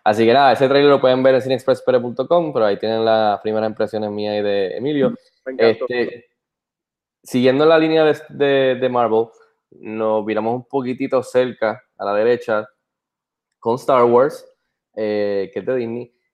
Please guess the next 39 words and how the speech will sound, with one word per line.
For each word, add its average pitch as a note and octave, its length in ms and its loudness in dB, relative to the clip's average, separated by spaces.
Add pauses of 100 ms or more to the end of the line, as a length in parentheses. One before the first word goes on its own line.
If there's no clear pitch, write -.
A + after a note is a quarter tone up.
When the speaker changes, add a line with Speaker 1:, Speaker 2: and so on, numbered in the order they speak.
Speaker 1:
que A2+ 220 2
tú A2+ 300 0
hoy B2 140 4
escribiste B2+ 440 -4
en C3 80 -2
la C3 60 -2
página, B2+ 500 -4 (160)
eh, F#2+ 1000 -4 (380)
que G#2 760 0
es, A2 220 -8
en A2+ 100 -6
una A2+ 100 -2
entrevista C3+ 400 -2
con C3+ 100 0
The C3 80 0
Hollywood C3 320 2
Reporter, C3 460 0
Bob A2 240 2
Iger, A#2 280 0
que F#2+ 200 -2
es F#2+ 120 -8
básicamente, G2+ 960 -4
eh, F2+ 540 -6
papá G#2+ 380 0 (460)
allí G2 260 -2
en A2 120 -2
Disney, A2+ 340 -2
el F#2+ 80 -6
C G#2 280 -4
E G#2 80 4
O, G2+ 180 -2 (380)
y G2+ 100 -6
también F#2+ 240 -2
creo G#2+ 140 2
que A2 80 4
es G#2+ 60 4
el G#2+ 140 2
director G2+ 680 2
de, F#2 640 -2